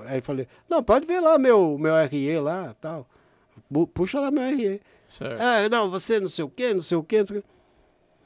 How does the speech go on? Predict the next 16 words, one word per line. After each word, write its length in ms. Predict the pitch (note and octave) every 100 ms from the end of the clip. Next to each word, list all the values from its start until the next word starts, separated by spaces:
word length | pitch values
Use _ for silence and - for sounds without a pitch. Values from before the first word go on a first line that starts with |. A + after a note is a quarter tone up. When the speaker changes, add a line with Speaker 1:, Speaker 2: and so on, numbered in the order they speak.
| _ _ _ _ _ _ _
Speaker 1:
Então, 240 | F#3 F3+ B3
assim, 320 | B3 F#3 D3+ -
pô, 240 | G#3 B3
eu 120 | D#3+ D#3+
sou 240 | - A3+
fã 360 | - - D4 B3
da 120 | D#4+
Rota, 420 | C#4+ F3 D4+ B2+
pô. 140 | -
Meu 140 | A#2 C3+
irmão 300 | D3+ D3+ A#3
é 220 | C#4+ C4+
herói 240 | F#3 F3 C4+
da 120 | D4
Rota, 360 | - D3+ A#3+
cara. 160 | - _